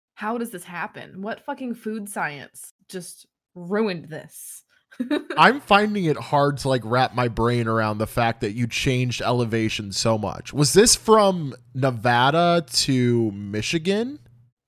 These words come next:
Speaker 1: It was from
Speaker 2: The elevation
Speaker 1: Michigan
Speaker 2: change?
Speaker 1: to Germany.
Speaker 2: Oh, that explains more.
Speaker 1: So, like, it was just a
Speaker 2: Yeah.
Speaker 1: different part of the world.
Speaker 2: Yeah. Where you might not realize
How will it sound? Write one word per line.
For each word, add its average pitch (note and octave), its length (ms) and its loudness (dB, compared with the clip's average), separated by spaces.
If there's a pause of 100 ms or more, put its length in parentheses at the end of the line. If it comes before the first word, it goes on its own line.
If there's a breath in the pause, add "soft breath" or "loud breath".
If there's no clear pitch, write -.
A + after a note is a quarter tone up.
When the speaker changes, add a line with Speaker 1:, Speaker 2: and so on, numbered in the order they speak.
(140)
Speaker 1:
It A3+ 60 -6
was A#3 220 -6
from - 180 -4
Speaker 2:
The B2+ 60 2
elevation F3 460 2
Speaker 1:
Michigan B3 260 -6
Speaker 2:
change? - 60 -14
Speaker 1:
to F#3 40 -12
Germany. E3 640 -14 (340 loud breath)
Speaker 2:
Oh, D3 1080 2 (140)
that C#3+ 360 4
explains G#2 1160 -2
more. G2+ 240 -6
Speaker 1:
So, G#2+ 400 -2
like, G2 320 -8
it - 60 -20
was - 20 -18
just G#2 540 -2
a A#1 40 -8
Speaker 2:
Yeah. A1 60 -12
Speaker 1:
different - 260 -18
part F#3+ 120 -18
of F3+ 60 -20
the F3 60 -20
world. D3 500 -14 (380)
Speaker 2:
Yeah. A#2 360 2 (960)
Where B2 420 2
you C3+ 160 2
might C3+ 340 4
not B2 300 0
realize A2 840 0